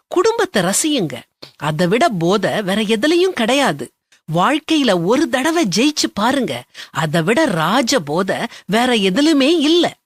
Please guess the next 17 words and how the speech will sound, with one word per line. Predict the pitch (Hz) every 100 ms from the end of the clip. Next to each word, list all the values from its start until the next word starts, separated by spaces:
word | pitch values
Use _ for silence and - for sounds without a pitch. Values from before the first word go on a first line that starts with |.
| _ _ _ 147
என்னைக்காவது | 151 175 - 233 294 349 247
ஒரு | 170 214
நாள் | 233 160
ராத்திரி | 135 135 185 247 180 170 - - -
பன்னெண்டு | 220 302 359 277
மணிக்கு | 160 208 269 226 139
எழும்பி | 151 233 262 269 - _
உங்க | 220 247 240
குடும்பத்தை | 277 370 403 302 175 -
பாருங்க. | 170 233 277 175 - _ _ -
உங்க | 226 226 -
பிள்ளைங்க, | 208 220 202 156 139 185
மனைவி, | 196 170 196 240 190 151 180 240
அப்பா, | 208 - _ - 170 196 -
அம்மா | 208 202 180 151
எல்லாரும் | 214 170 170 175 214 262
நிம்மதியா | 208 277 277 185 156